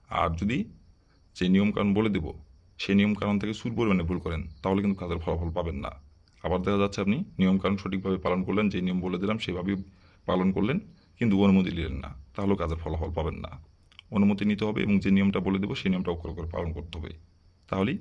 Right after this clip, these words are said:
বন্দুকের গুলি মিস হলে আপনার কাজের ফলাফল মিস হবে না। এটা আমার পরীক্ষিত মন্ত্র। তো বেশ, কথা না বাড়িয়ে কাজের কথায় ফিরে যাই। আর যদি কোনো কারণবশত আপনারা কাজ না করতে পারেন, তাহলে উপর আমার ইমো নাম্বার দেওয়া আছে, নাম্বারে আমার সঙ্গে কন্ট্যাক্ট করবেন, যোগাযোগ করবেন। আমি আপনাদের একশো পার্সেন্ট গ্যারান্টি সহকারে কাজ করে দেবো, কোনো সমস্যা নাই।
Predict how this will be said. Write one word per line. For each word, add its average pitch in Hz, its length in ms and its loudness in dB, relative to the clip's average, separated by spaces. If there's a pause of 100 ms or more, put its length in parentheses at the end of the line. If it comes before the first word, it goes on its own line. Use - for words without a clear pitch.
(340)
বন্দুকের 95 360 4
গুলি 95 180 4
মিস 95 140 4
হলে 101 140 0
আপনার 98 220 -4
কাজের 82 240 -2
ফলাফল 87 360 -2
মিস - 140 -12
হবে - 180 -8
না। - 40 -12 (380)
এটা - 140 -6
আমার 92 180 -8
পরীক্ষিত 95 320 -2 (460)
মন্ত্র। 82 240 -4 (960)
তো - 120 -4
বেশ, 139 100 -2 (120)
কথা 120 160 0
না 123 80 2
বাড়িয়ে 113 220 2
কাজের 104 220 0
কথায় 90 220 -4
ফিরে 85 180 -2
যাই। 87 140 0 (760)
আর 82 100 4 (120)
যদি 110 200 2
কোনো 156 160 2
কারণবশত 139 380 0
আপনারা 123 240 -4
কাজ 104 100 0 (120)
না 107 120 -2
করতে 110 200 -8
পারেন, - 200 -8
তাহলে 95 200 -4
উপর 98 160 -4
আমার 92 160 -2
ইমো 92 140 2
নাম্বার 87 200 -2
দেওয়া 95 140 0
আছে, - 160 -6
নাম্বারে 87 220 0 (220)
আমার 87 180 -4
সঙ্গে 90 220 -4
কন্ট্যাক্ট 90 260 -4
করবেন, 107 220 -2
যোগাযোগ 90 280 -4
করবেন। 113 240 0
আমি 101 140 4
আপনাদের 85 260 -4
একশো 80 160 -8
পার্সেন্ট 87 220 -8
গ্যারান্টি 80 240 -2
সহকারে 71 220 -8
কাজ - 140 -12
করে 82 120 -8
দেবো, 120 120 -4 (100)
কোনো 175 120 -2 (100)
সমস্যা - 300 -10
নাই। - 100 -14